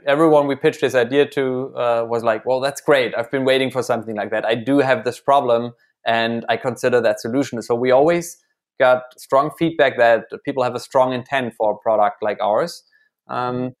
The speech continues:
but we couldn't scale it in the beginning. We weren't able to, to really find a, a, a growth loop and a, and a, and a, a growth engine. And then eventually, and, and by the way, we launched with text only. Um, and in,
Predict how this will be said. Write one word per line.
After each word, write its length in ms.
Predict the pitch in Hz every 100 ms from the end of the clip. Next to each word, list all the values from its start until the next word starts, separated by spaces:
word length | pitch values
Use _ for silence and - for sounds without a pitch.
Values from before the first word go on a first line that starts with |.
| _
but 80 | 127
we 120 | 131
couldn't 340 | 131 185 180 170 _ _ _ -
scale 400 | - - 131 139
it 100 | 123
in 140 | 117
the 80 | 107
beginning. 340 | 107 110 107
We 60 | 110
weren't 300 | 120 135 131
able 240 | 127 127
to, 240 | 120 123 113
to 120 | 117
really 280 | 117 117 120
find 320 | - 117 113
a, 220 | 113 110 - _ _ _
a, 340 | 117 - 110 117
a 40 | -
growth 320 | 127 131 -
loop 300 | 120 120 113
and 140 | 110
a, 420 | 110 110 101 113 -
and 120 | 113 110
a, 140 | -
and 120 | 110
a, 220 | 107 104 - -
a 200 | 117 120
growth 320 | 127 123 127
engine. 480 | 110 113 107 104 143 _ _ _ -
And 160 | 120 120
then 460 | 123 127 131 127 _ _ _ _
eventually, 500 | 120 127 165 - 135
and, 160 | 127 131
and 100 | 135
by 140 | 135
the 80 | 147
way, 80 | 151
we 140 | 135
launched 260 | 135 139 143
with 160 | 135 -
text 320 | 143 - -
only. 400 | 120 120 104 - _
Um, 480 | 117 113 113 113 117
and 160 | 123 120
in, 240 | 123 127